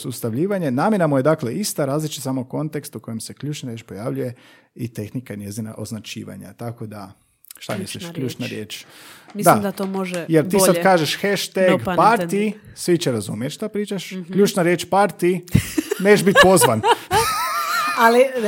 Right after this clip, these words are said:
Speaker 2: hashtag ne mora nužno označavati, uključivati jednu riječ, da je to
Speaker 1: Mhm.
Speaker 2: ključna riječ.
Speaker 1: Šta
Speaker 2: Jel
Speaker 1: može
Speaker 2: tako?
Speaker 1: značiti?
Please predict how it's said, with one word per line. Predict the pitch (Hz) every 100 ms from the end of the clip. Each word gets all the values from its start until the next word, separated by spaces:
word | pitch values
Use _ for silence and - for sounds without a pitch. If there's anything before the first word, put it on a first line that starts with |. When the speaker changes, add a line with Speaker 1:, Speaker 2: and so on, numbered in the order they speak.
| 202
Speaker 2:
hashtag | 262 269 - 285 269
ne | 220 190 196
mora | 220 233
nužno | 214 214 190
označavati, | 175 175 165 180 180 202 196 180 165
uključivati | 170 180 190 - 190 202 196 175
jednu | 170 170 165
riječ, | 104 67 - -
da | 165
je |
to | 170 147
Speaker 1:
Mhm. | 113
Speaker 2:
ključna | 110 120 151
riječ. | 131 127 123 - - _ _ _
Speaker 1:
Šta | - 113
Speaker 2:
Jel |
Speaker 1:
može | 110 110
Speaker 2:
tako? | 143
Speaker 1:
značiti? | 135 170